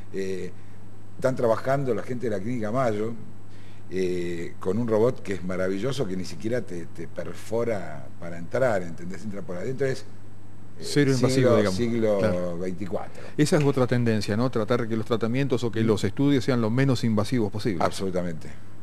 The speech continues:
Speaker 1: Mínimamente invasivos, sí, sin duda alguna.
Speaker 2: Claro.
Speaker 1: Hay mucho desarrollo de drogas también, que también se vio sobre el tema de la demencia. Se vio que en-, entre el cincuenta o un poquito más de pacientes con insuficiencia cardíaca iban a la demencia senil.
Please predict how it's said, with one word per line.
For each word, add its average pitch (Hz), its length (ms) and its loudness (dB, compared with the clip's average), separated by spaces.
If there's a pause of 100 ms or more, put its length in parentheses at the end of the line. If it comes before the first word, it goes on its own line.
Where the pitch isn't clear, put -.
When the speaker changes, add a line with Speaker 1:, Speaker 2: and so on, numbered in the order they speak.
(120)
Speaker 1:
Mínimamente 95 500 -2
invasivos, 85 560 -4
sí, 92 140 -6
sin 78 180 -6
duda 87 200 -4
alguna. 85 360 -6 (360)
Speaker 2:
Claro. - 160 -6 (140)
Speaker 1:
Hay 104 160 2
mucho 120 220 0
desarrollo 117 500 2
de 104 140 4
drogas 110 320 2
también, 107 500 0 (280)
que 90 120 -6
también 92 300 -2
se - 160 -2
vio 107 300 4
sobre 90 280 0
el 85 60 -4
tema 95 180 -2
de 90 60 -2
la 87 100 -2
demencia. 98 520 -2
Se 92 140 -4
vio 92 220 0
que 98 200 0 (440)
en-, 92 220 -2
entre 87 280 -2
el - 80 0
cincuenta 104 580 0
o 92 40 0
un 90 80 -2
poquito 95 280 -4
más 107 200 2
de 110 100 4
pacientes 101 500 -2
con 131 220 6
insuficiencia 104 880 -2
cardíaca 95 680 0 (260)
iban 104 360 -2
a 82 60 -6
la 80 120 -6
demencia 87 600 -6
senil. 95 400 -4